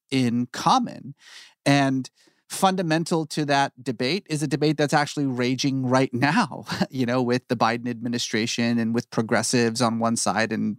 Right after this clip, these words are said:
you know, whatever, center Democrats on the other or whatever. But this idea that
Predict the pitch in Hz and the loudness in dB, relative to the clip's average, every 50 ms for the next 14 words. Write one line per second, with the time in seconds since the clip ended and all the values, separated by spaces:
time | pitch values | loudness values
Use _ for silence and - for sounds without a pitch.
0 | _ - 127 107 95 - 90 92 95 - 104 - - - 107 113 - - 110 104 | _ -4 -4 -2 -2 -2 -2 -2 -2 -2 -2 -2 0 0 0 0 2 2 2 2
1 | - 110 104 104 107 - - - 80 87 - - 104 95 95 92 85 92 95 98 | 2 0 0 0 -2 -2 0 0 0 0 0 -2 -4 -2 -2 -2 -2 -2 0 -2
2 | 92 64 76 87 78 90 85 82 76 - - - - - - - - - - - | -2 -2 -2 0 0 0 0 0 -2 -4 -6 -6 -6 -6 -6 -6 -8 -8 -10 -12
3 | - - - 165 151 175 - 185 165 156 147 185 185 185 180 160 156 151 139 | -4 0 0 2 2 2 0 0 -2 0 0 0 0 0 0 0 0 -2 -2